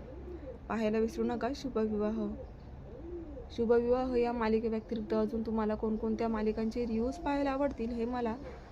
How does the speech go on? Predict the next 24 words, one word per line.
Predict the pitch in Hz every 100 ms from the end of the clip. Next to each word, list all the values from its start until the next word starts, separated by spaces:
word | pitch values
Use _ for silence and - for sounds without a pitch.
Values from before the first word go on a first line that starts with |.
| - - -
कमेंट | 226 254 302 294
बॉक्समध्ये | 285 285 285 247 254
नक्की | 220 - 226
कळवा, | 220 220 220
म्हणजे | 233 226 226
रोज | 220 214 -
तुम्हाला | 226 220 214 294 294 285 - - - -
त्याचेही | 220 214 226 233
अपडेट्स | 226 214 220 226 -
ह्या | 233
चॅनलवर | 247 262 233 233 220 226
सर्वात | - 233 240 285
आधी | 302 262 247 -
पाहायला | 233 226 220
मिळतील. | 214 214 220 220 - - - -
मग | 220 220
वाट | 214 214
कसली | 247 226 269
पाहताय | 254 240 233
प्रेक्षकांनो? | 220 220 - 233 220 220 220 226 - - - -
नवीन | 220 226 220
असाल | 220 233 226
तर | 233
आत्ताच | 220 - 226 254